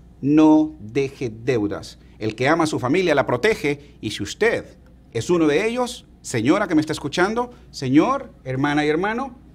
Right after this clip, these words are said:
este es el mejor momento de llamar, prepararnos con tiempo y saber que estamos aquí para ayudar. Todas las personas califican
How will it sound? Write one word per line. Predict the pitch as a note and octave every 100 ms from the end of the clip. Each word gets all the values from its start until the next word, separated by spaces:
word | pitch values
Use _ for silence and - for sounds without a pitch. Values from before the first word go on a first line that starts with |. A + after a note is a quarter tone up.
| - -
este | G3 F#3+
es | F3
el | D3
mejor | C3+ D#3+
momento | D#3 D#3+ D3+
de | C3
llamar, | B2+ D3+ A3 A#3+ - - - -
prepararnos | C#3 C#3 C3+ D3 D3+
con | C#3+ C3
tiempo | F#3+ A#3 A#3 A3+ -
y | E3
saber | D#3+ C#3+ D#3+
que | D3+
estamos | C3 D3 C3+
aquí | B2 E3 F3 - - - -
para | - C3
ayudar. | A#2+ A#2 G2 F2 - - - -
Todas | A#3+ C#4 C#4+
las | C4+ -
personas | F3+ - G#3 A3
califican | - F3+ F3 G#3+ - C#3+ F3